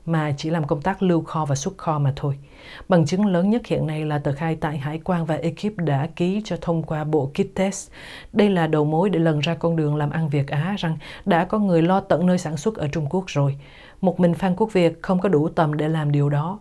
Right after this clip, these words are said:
Chỉ có những người có tên tuổi lớn, thường ra nước ngoài móc nối với những cơ sở nước ngoài mới lo đến tận răng như vậy.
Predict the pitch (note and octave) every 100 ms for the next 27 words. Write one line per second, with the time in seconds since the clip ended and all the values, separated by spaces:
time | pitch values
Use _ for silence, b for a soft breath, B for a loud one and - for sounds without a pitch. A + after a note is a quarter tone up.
0 | A3 - E3 E3 E3 F#3+ F3+ D#3+ E3 D#3
1 | F3 F3 D#3+ C#3 C3+ D#3+ E3 G#3 - -
2 | F3 E3+ F#3 G#3 F3+ E3 D3+ A3 F#3 E3+
3 | F#3 G#3 D3+ E3 F3 D#3+ C#3 D3+ F#3 F#3
4 | D#3+ D3 C3+ C#3 D#3 F#3+ E3+ D3+ F#3+ F#3
5 | D3+ D#3 C#3+ D3+ D3+ D3 C#3+ C#3